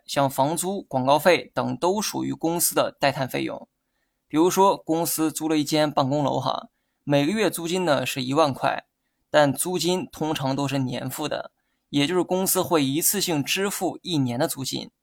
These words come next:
即十二万。这十二万会计入到公司的代摊费用，具体的计入方式为每个月一万块。这十二万的房租可能是在这个月一次性支付的，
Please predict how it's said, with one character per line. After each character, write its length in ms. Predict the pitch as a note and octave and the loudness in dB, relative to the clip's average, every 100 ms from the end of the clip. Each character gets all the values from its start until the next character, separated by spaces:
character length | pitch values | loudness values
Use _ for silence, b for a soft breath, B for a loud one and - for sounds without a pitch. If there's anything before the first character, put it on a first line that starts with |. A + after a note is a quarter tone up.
| _ | _
即 220 | - C3+ B2+ | -6 -4 -2
十 180 | - | 2
二 160 | C#3 - | 4 4
万。 220 | B2 - - _ _ _ _ - | 2 -2 -8 _ _ _ _ 0
这 160 | F3+ | 2
十 180 | - - | 4 8
二 180 | G3 D#3+ | 10 10
万 240 | D#3 - | 8 6
会 240 | - D3+ C#3 | -2 -2 -2
计 220 | - F#3 | -2 -2
入 140 | D#3 | 2
到 180 | D3 B2+ | 2 2
公 300 | - D3+ D#3 | 0 -4 -2
司 160 | - D3+ | -2 0
的 180 | C3+ | -2
代 220 | - D3 C3+ | 0 0 0
摊 180 | C#3 | -2
费 160 | - C#3 | -2 -4
用， 260 | A#2 - - _ _ _ - | -4 -8 -12 _ _ _ -6
具 200 | A#3 A3+ | -2 -2
体 100 | C#3 | 0
的 140 | F#3+ | -2
计 160 | - G3+ | 0 2
入 160 | F3 | 2
方 200 | D3 F3 | 4 4
式 180 | F#3 F3+ | 4 2
为 280 | C3+ A#2 - - | 0 -2 -8 -4
每 300 | C#3+ C3+ C3 | 2 2 2
个 100 | D3 | 2
月 220 | F3 C#3 - | 2 0 -2
一 100 | C3+ | 2
万 180 | D3 | 2
块。 360 | C3 C#3+ A#2 - _ _ _ _ | 2 -2 -2 -4 _ _ _ _
这 160 | - F#3+ | 2 4
十 200 | - D#3+ | 6 8
二 120 | F#3+ | 10
万 140 | F#3 E3 | 10 8
的 80 | |
房 260 | - C#3 D#3 | 4 0 0
租 240 | D3+ F3+ | 0 0
可 200 | - - | -2 -2
能 140 | C3+ D3 | -2 0
是 140 | D#3+ | 0
在 300 | D3+ C3+ B2 | 2 2 2
这 200 | - B3 | 0 0
个 100 | D3 | 2
月 320 | C3 C3 - - | 0 -2 -4 -8
一 220 | C#3 C#3+ G3 | -10 -4 0
次 180 | - | 2
性 300 | G3 G#3+ - - | 2 -2 -4 -6
支 180 | C#3 | -6
付 160 | C3 - | -6 -8
的， 260 | - - | -10 -10